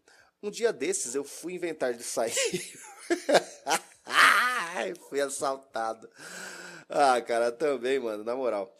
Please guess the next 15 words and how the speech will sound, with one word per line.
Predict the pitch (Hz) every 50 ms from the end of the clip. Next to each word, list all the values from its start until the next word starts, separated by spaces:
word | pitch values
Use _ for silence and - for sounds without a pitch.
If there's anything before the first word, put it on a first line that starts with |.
| - - - - - _ _
Isso | - 254 - -
daí, | 233 208 170 180 165
cara, | 170 151 127
eu | 127
vou | 135 143
falar | - 170 165
pra | 156 151
você. | 160 156 - - 110 98 - - - - _ _ _ _ _ _ _ _ _ - - _ - _ _ _
Se | - - - -
você | 139 135 147 147 143 - - 196
tiver, | 202 202 - 220 175 143 131 123 117 - - - _ - _ _ _ _ _ -
é, | 120 120 120 120 117 113 110 110 107 104 98 95 - - _ _ _ _ _ _ _ _ _ _ _ _ _ _ _ _ _ _ _ _ _ -
aparência | 131 143 151 - - 170 156 131 120 127 135 151 151 - - 117
de | - - 98
vítima | - - 123 156 151 - - 110 98 92 92 90 90